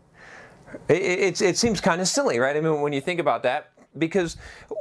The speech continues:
it, it's too broad. You, you're like, "Well, what kind of athlete do you wanna be?" You can't just, what kind of training do you do to become an athlete? Like, how do you learn how to become an athlete, right?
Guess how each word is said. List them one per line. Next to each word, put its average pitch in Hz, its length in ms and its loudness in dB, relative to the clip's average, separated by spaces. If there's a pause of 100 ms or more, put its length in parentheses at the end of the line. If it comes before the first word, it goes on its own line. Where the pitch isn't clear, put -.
(140)
it, 175 400 2
it's 190 200 0
too 240 160 2
broad. 214 440 -2
You, 143 60 0
you're 170 280 0
like, 165 160 0
"Well, 175 160 0
what 175 220 0
kind 240 180 0
of 180 60 2
athlete 110 260 -6
do - 80 -8
you 110 40 -2
wanna 101 120 -2
be?" 110 80 -4
You 143 60 -2
can't 190 160 0
just, - 160 -6 (200)
what 196 160 2
kind 254 140 2
of 175 60 -2
training 233 340 0
do 160 80 -2
you 151 140 0
do 151 140 2
to 143 60 0
become 151 280 0
an 165 60 0
athlete? 190 460 -4
Like, 143 160 -2
how 180 120 2
do 202 80 -2
you 202 80 0
learn 180 200 0
how 180 140 0
to 160 80 -2
become 151 300 -2
an 135 80 -2
athlete, 143 440 -2
right? 117 240 0